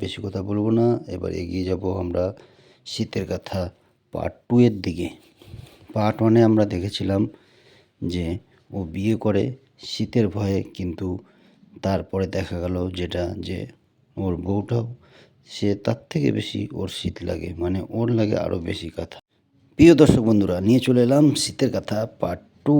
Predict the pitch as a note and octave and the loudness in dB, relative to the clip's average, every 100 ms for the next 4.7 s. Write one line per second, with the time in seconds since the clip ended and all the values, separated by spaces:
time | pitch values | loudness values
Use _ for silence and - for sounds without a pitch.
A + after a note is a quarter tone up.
0 | A#2+ E2 E2 F#2+ A#2+ C3 C3+ C3+ C#3+ - | 4 0 -6 0 2 4 4 4 0 -10
1 | - _ _ - - - F#2 A2+ G#2+ G2+ | -20 _ _ -14 -8 -6 -2 -2 -2 -4
2 | G#2+ - G2 G2+ A2+ A#2 B2+ B2+ C3 B2 | -6 -2 -4 -2 -4 -2 0 2 4 4
3 | A#2 A#2+ A#2+ A#2 B2 A#2 - F2+ F2 - | 4 0 0 0 0 -2 -4 -6 -6 -6
4 | G2 F#2+ G2+ - - A#2 - | -4 -2 -4 -6 -6 -8 -4